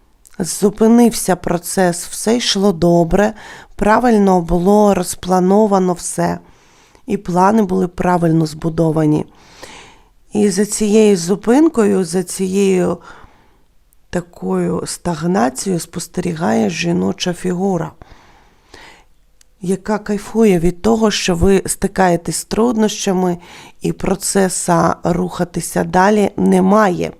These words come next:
Як по замкнутому колу бігаєте, а толку ніякого. А ви тут голову ламаєте, де ж ви допустили помилку. Помилок немає. Вам спеціально заважають.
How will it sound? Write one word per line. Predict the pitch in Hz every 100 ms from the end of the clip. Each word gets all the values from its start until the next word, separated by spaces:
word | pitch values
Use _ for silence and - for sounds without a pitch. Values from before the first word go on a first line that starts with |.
| - - - -
Як | 190 175
по | - 196
замкнутому | 165 202 - 196 196 208
колу | 202 220 190 165
бігаєте, | 160 233 226 190 156 165
а | 156
толку | 185 196 190 185
ніякого. | 180 175 185 - 156 156 - - - - - - - - - -
А | -
ви | 170 240
тут | 247 180
голову | 190 226 196 180
ламаєте, | 175 180 180 220 247 247 180
де | 165 202
ж | 185
ви | 170
допустили | 165 - - - 175 165
помилку. | 165 190 240 254 233 233 220 208 - - - -
Помилок | - 220 233 247 247
немає. | 262 254 240 170 160 - _ - - - -
Вам | 160 175 208 202 214
спеціально | - - 185 - 196 170 190 202 208 233 -
заважають. | 165 165 175 165 165 165 - -